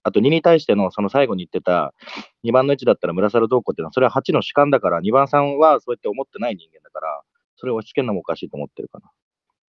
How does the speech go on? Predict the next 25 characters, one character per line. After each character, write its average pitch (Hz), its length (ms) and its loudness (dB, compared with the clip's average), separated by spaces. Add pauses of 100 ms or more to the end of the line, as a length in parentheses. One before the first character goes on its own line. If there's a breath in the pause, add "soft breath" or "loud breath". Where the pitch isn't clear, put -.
(420)
二、 117 220 2
三 147 120 4
に 147 60 2
関 156 160 2
し - 40 -10
て - 40 0
は 104 60 0
二 95 100 -2
周 95 240 -2
目。 92 300 0 (1120 soft breath)
う 87 40 -10
ん、 78 440 -6
四、 110 260 4
五 120 140 6
も 139 120 6
二 110 120 4
周 - 180 -6
目。 82 240 -4 (540 soft breath)
あ 87 100 -6
と - 120 -4
六 98 220 0
番 170 200 4
さ 170 140 0
ん 170 80 -2
は、 123 440 -2